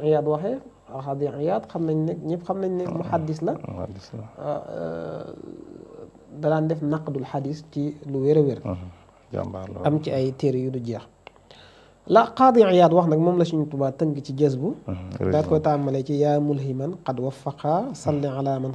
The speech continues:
Speaker 1: xuliqa, wal xalqa faaqa xuluqa, kal xalqi wal tusallim."
Speaker 2: Mhm.
Speaker 1: Loolu ci gàttal mooy, Yonent bi sallallahu alayhi wa sallam moo kawe ñëpp.
Speaker 2: Mhm.
Speaker 1: Ñi ko Yàlla bindee, moo leen kawe ay jukko.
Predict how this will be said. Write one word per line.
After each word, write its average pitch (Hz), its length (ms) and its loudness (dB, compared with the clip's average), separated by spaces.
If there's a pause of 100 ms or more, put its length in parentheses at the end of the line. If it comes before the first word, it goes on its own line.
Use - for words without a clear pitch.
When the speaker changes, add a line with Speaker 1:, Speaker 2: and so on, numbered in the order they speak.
Speaker 1:
xuliqa, 143 560 -2
wal 139 200 -4
xalqa 139 380 -4
faaqa 165 520 2
xuluqa, 143 480 -2
kal 131 100 -8
xalqi 127 320 -10
wal 127 120 -6
tusallim." 120 400 -8 (160)
Speaker 2:
Mhm. 101 240 0 (340)
Speaker 1:
Loolu 135 180 0
ci 156 120 0
gàttal 170 320 8
mooy, 139 320 -2 (260)
Yonent 147 200 -2
bi 147 60 -4
sallallahu 139 260 -4
alayhi 135 60 -8
wa 131 60 -6
sallam 135 240 -6
moo 139 60 -6
kawe 127 280 -4
ñëpp. 170 260 2 (260)
Speaker 2:
Mhm. 98 100 0 (200)
Speaker 1:
Ñi 135 80 -4
ko 151 80 2
Yàlla 135 280 0
bindee, 131 420 -4
moo 135 140 -6
leen 131 160 -2
kawe 127 260 -4
ay 127 160 -2
jukko. 120 240 -8